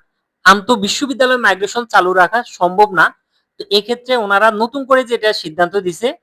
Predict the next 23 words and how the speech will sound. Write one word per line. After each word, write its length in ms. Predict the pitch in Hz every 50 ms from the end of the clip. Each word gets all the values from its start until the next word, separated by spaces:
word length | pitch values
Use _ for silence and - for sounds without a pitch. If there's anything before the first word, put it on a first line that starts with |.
| _ _ _ _ 143
যদিও, 340 | 139 170 175 185 220 226 233
আহ, 440 | 233 240 240 185 - _ - 160
পুরোপুরি 440 | 156 - - 226 226 208 202 226 220 214 214 214 214 _ _ _ _ _ _ _ _ -
নোটিশ 320 | 151 165 196 214 277 262 -
এখনো 220 | 240 214 226 233
প্রকাশ 240 | 226 226 208 208 -
করা 180 | - 214 196 185
নাই, 140 | 190 220 233
দু 120 | 190 180 202
একদিনের 320 | 214 202 180 202 208 208
ভিতরে 220 | 202 - 233 226 240
বিস্তারিত 420 | 214 214 _ - 226 214 208 208 202
নোটিশ 360 | 196 185 185 185 226 240 233 - - -
ওনারা 260 | - 180 180 185 208 220
প্রকাশ 260 | 220 233 220 226 220 -
করবে 220 | - 226 220 240
অথবা, 260 | 226 202 - 220 247 285 294 _ _ _ _ _ _ -
আহ, 140 | 160 165
প্রত্যেকটা 440 | 165 165 208 220 214 - 220 220 233
বিশ্ববিদ্যালয়ে 560 | 220 202 196 - 226 220 208 220 220 226 247
আলাদাভাবে 480 | 247 190 175 175 175 185 185 190 185 196
নোটিশ 240 | 196 185 175 190 190 185
দিবে। 200 | 190 196 226